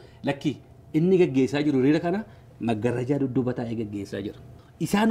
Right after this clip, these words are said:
harkaa miindaa nyaachaa muummicha ministeeraa dhuma wajjin jiraataniitu immoo muummicha ministeeraa surraa isaa galagalchanii jiru. Hiriirri ammoo natti Oromiyaa keessatti gaggeeffame piikchara Dooktor Abiyyi galagalchuu hin agarre. Hammam Oromoon itti aaru iyyuu malee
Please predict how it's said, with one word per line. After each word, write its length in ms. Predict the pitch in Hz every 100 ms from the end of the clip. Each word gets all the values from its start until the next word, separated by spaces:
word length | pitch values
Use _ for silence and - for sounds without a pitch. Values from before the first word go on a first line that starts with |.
| 220
harkaa 360 | 208 208 202 190
miindaa 400 | 185 202 208 208
nyaachaa 360 | 208 190 233 - - - -
muummicha 340 | 180 202 226
ministeeraa 500 | 220 196 185 196 214
dhuma 180 | 220 208
wajjin 300 | 180 147 196
jiraataniitu 540 | 208 214 175 185 202 226
immoo 180 | 233 285 - -
muummicha 380 | 139 151 175 190
ministeeraa 500 | 180 139 - 127 143
surraa 280 | 156 147 143
isaa 140 | 147
galagalchanii 600 | 135 143 127 135 117 117
jiru. 140 | 120 - - - - - - - - - -
Hiriirri 360 | 160 196 202 -
ammoo 400 | 226 220 226 208
natti 240 | 196 -
Oromiyaa 400 | - 156 127 151
keessatti 340 | 156 170 156 151
gaggeeffame 500 | 156 143 160 151 185 - - -
piikchara 340 | - 127 160 165
Dooktor 300 | 170 - 117
Abiyyi 240 | 120 131 143
galagalchuu 460 | 151 139 131 117
hin 80 | 110
agarre. 280 | 120 101 90 - - - - - - - - - - - - - -
Hammam 420 | - 147 160 185
Oromoon 400 | - 170 160 165 -
itti 200 | - 160
aaru 300 | 143 156 151
iyyuu 180 | 143 156
malee 260 | 160 202